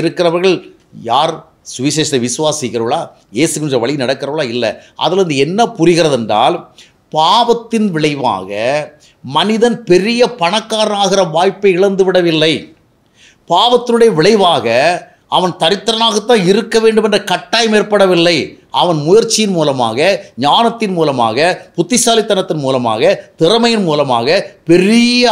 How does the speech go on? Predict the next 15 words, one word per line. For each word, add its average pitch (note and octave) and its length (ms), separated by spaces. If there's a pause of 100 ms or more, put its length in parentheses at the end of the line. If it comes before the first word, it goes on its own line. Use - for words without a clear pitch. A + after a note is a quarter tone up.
ஐஸ்வர்ய G#3+ 440
நிலைக்கு F3 320
வருவதற்கு C3+ 460 (100)
அவனுக்கு A3+ 280
வாய்ப்பு A#3 260
இருக்கிறது. F3 340 (800)
எனவே G#3 340 (160)
இயேசு G3+ 340
கிறிஸ்து G#3+ 300
சிலுவையில் G3+ 320
அறையப்பட்டதன் G#3 760
மூலம், G#3 260 (280)
அதை E3 260
விசுவாசிக்கிறதன் G3+ 720
மூலமாகத்தான் G#3 760